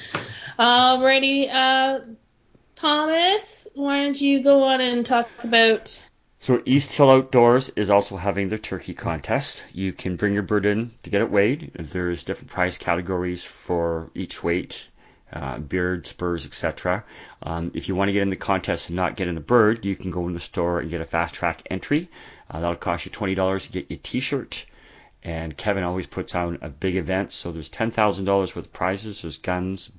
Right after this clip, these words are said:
Speaker 2: bows, blinds, everything. So he said, if, if you can't get a bird because things are so bad, go to the store. You can still get in the contest. You won't win, win the biggest bird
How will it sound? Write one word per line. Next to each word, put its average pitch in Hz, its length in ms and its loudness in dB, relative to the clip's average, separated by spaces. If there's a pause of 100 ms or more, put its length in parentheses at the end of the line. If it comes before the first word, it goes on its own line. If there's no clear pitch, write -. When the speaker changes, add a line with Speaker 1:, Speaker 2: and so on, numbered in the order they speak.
Speaker 2:
bows, 92 600 -2 (800)
blinds, 92 560 0 (160)
everything. 82 580 -2
So - 460 -6
he - 60 -16
said, - 280 -8
if, 95 120 -6
if 80 160 -8
you 90 140 -4
can't 120 240 0
get 131 120 2
a 113 40 -4
bird 110 320 4
because - 260 -12
things 95 180 -8
are 95 60 -8
so 92 160 -6
bad, 87 420 0 (500)
go 98 120 -4
to 92 60 -2
the 92 60 -4
store. 98 360 0
You 71 120 -12
can 73 80 -12
still - 180 -8
get 82 140 -6
in 78 80 -8
the 78 60 -8
contest. - 480 -14
You 110 80 0
won't 113 120 2
win, 95 260 -4
win 104 180 2
the 90 60 -4
biggest 82 280 -4
bird 196 240 4